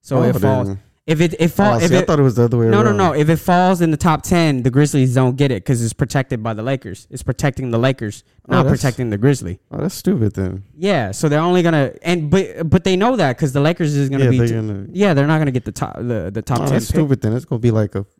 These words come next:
Speaker 2: like a, well, actually, you know, it might be some good steals in the, in the middle round, uh,
Speaker 1: You
Speaker 2: next
Speaker 1: never
Speaker 2: season.
Speaker 1: know.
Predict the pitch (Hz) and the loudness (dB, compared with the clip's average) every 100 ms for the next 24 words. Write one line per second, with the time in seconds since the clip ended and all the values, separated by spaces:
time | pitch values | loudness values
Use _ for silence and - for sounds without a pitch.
0 | _ - 104 101 101 98 - - - _ | _ -12 -8 -2 -2 -4 -10 -20 -20 _
1 | _ _ 170 240 220 240 262 - 185 175 | _ _ -6 -6 -6 -8 -10 -10 -8 -6
2 | 175 170 170 165 147 - 110 101 101 95 | -8 -8 -10 -10 -12 -10 -10 -8 -8 -10
3 | - 107 104 95 101 95 92 92 - _ | -12 -8 -8 -10 -10 -10 -10 -12 -16 _
4 | _ _ _ 101 98 101 101 101 101 101 | _ _ _ -8 -4 -2 0 0 -2 -4
5 | 101 107 _ _ - 107 127 208 165 117 | -8 -14 _ _ -10 -6 -2 0 0 0
6 | 110 110 | -2 -4